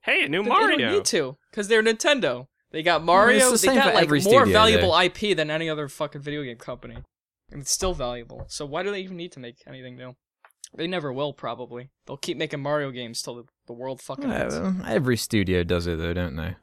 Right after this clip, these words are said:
Speaker 2: Yeah,
Speaker 3: Microsoft
Speaker 2: sure.
Speaker 3: and Sony are no different, really.
Speaker 2: Oh, yeah, they, they're all the same. I mean, Bethesda has their, you know, Elder Scrolls and Fallout, and they just
Speaker 1: Yeah.
Speaker 2: keep doing 'em. Did you see that game, Ghosts of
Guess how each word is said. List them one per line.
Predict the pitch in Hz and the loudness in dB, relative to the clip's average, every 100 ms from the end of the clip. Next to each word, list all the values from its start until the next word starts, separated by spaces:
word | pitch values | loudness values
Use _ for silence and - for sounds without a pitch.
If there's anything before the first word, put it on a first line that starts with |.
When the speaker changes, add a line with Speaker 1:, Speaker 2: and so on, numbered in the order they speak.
| 480 | 0
Speaker 2:
Yeah, | 508 120 | 2 2
Speaker 3:
Microsoft | |
Speaker 2:
sure. | - 101 | 2 0
Speaker 3:
and | 196 | 2
Sony | 95 - 92 92 | 0 0 2 2
are | 90 | 0
no | 90 | 0
different, | 87 87 - 87 85 - | -2 -4 -4 -8 -8 -10
really. | 87 87 90 95 - _ _ _ _ | -10 -6 -6 -6 -10 _ _ _ _
Speaker 2:
Oh, | 220 | -8
yeah, | 240 151 | -6 -4
they, | 151 185 | -4 -6
they're | 196 214 | -4 -2
all | 220 | -2
the | 165 | -4
same. | - 170 151 123 | -6 -4 -6 -6
I | 135 | -8
mean, | 143 | -8
Bethesda | 139 - 160 151 135 | -10 -6 -6 -4 -6
has | 147 131 131 | -8 -10 -12
their, | 127 120 123 147 _ | -10 -10 -12 -16 _
you | 123 | -16
know, | 117 113 | -14 -12
Elder | 123 135 | -10 -10
Scrolls | 139 - 131 123 | -10 -10 -12 -14
and | 120 | -14
Fallout, | - 151 117 113 - _ _ _ _ _ _ | -10 -8 -8 -14 -16 _ _ _ _ _ _
and | - | -18
they | 117 | -10
just | 107 95 | -8 -8
Speaker 1:
Yeah. | |
Speaker 2:
keep | 127 - | -10 -14
doing | 131 117 | -16 -16
'em. | 117 _ _ _ _ _ _ | -20 _ _ _ _ _ _
Did | 165 | -8
you | 202 | -4
see | - 277 | -4 -2
that | 269 240 | -4 -4
game, | 240 226 | -4 -4
Ghosts | 185 185 208 - | -2 -2 -2 -4
of | 190 160 | -6 -10